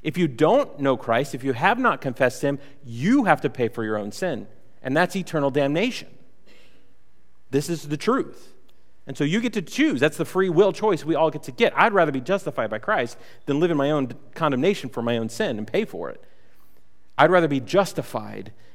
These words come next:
not having the penalty of my sin. Jesus paid for it. This is a one-time experience, meaning when you accept, boom, you are justified. You are, your sin is buried, and you're now alive in Christ.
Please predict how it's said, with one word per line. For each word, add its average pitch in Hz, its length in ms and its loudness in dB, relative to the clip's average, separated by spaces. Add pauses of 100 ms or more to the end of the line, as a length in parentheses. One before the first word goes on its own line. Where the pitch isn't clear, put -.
(680)
not 160 260 6
having 151 260 2
the 131 60 2
penalty 170 360 0
of 120 60 0
my 120 80 0
sin. 135 320 -2
Jesus 147 300 -4
paid 180 260 -2
for 107 120 0
it. 117 60 -2
This 170 120 2
is 147 120 -2
a 123 80 4
one-time 175 640 -2
experience, 165 560 -6
meaning 147 300 -2 (220)
when 156 200 0
you 208 100 4
accept, 180 380 2
boom, 160 300 2
you 196 160 -2
are 120 100 0
justified. - 720 -10 (420)
You 185 280 2
are, 151 260 8 (400)
your 113 140 -4
sin 170 200 0
is 127 100 0
buried, 220 600 4
and 127 120 -2
you're 151 100 0
now 143 200 4
alive 139 340 4
in 202 80 0
Christ. 110 480 -2